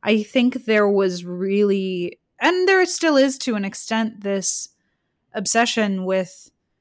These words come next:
presenting life as perfect, because if it doesn't look perfect to the outside world, then it can't be perfect on the inside.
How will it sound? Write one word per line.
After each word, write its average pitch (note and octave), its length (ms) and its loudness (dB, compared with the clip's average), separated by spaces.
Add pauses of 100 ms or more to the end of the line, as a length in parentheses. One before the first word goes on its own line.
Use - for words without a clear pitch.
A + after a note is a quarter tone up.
(300)
presenting G3+ 760 0
life F#3+ 340 -4
as F3+ 760 -4 (380)
perfect, A3 840 -6 (640)
because A3 480 0
if A3 160 -2
it A3 140 -2
doesn't A#3 340 0
look A3+ 500 -2
perfect A#3 420 -4
to A3 80 -6
the G3 180 -2
outside F3+ 380 -4
world, F#3+ 480 -2
then F3 200 -6
it E3 160 -14
can't - 400 -10
be F#3 100 -10
perfect F3 460 -12
on E3+ 80 -10
the F3 140 -10
inside. C4 640 -4